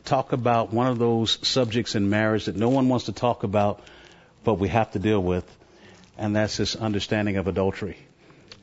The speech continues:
And, uh, as I've had to, as a pastor, work with many couples who have faced this, part of the challenge is trying to resolve an issue without first understanding the roots behind it.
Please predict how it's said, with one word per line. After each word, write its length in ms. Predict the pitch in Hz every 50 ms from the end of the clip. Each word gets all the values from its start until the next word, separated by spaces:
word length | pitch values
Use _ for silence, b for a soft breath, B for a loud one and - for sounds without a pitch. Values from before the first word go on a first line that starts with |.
| - -
And, 420 | 120 110 104 104 101 98 95 95
uh, 340 | 101 98 95 92 92 90 - -
as 220 | 113 110 110 101
I've 180 | 117 117 123 113
had 280 | 113 127 123 127 120 -
to, 260 | - - 127 117 113
as 100 | 101 87
a 60 | 101
pastor, 540 | - - - 120 120 - - - 120 107 101
work 320 | 92 113 117 120 - -
with 160 | 113 101 -
many 160 | - 117 117 110
couples 580 | - - 120 120 - - 104 95 85 - - - b b b b b b b b b b b
who 180 | - - 113 107
have 100 | 101 92
faced 400 | - - - 143 160 160 - -
this, 360 | 110 82 76 - - - - - _ B B B B B B B B B B B B -
part 180 | 139 135 156
of 80 | 165 151
the 80 | 135 113
challenge 920 | - - - - 123 123 135 131 127 113 101 98 95 90 85 82 - - _
is 280 | 120 110 104 90 -
trying 540 | - - - - 120 120 127 131 131 127 123
to 460 | 117 - - 123 113 110 107 104 101 95
resolve 760 | 101 101 104 104 98 87 98 110 110 117 123 127 131 127 117
an 120 | 110 107 -
issue 360 | 113 117 107 - - 113 104
without 520 | 98 95 95 - - 104 104 104 - -
first 360 | - - - 113 107 104 - -
understanding 720 | - 113 95 104 92 - - 110 104 104 98 104 107 98 101
the 140 | 80 101 90
roots 320 | 87 95 107 113 104 -
behind 400 | - - 95 85 107 104 92 80
it. 200 | - - - -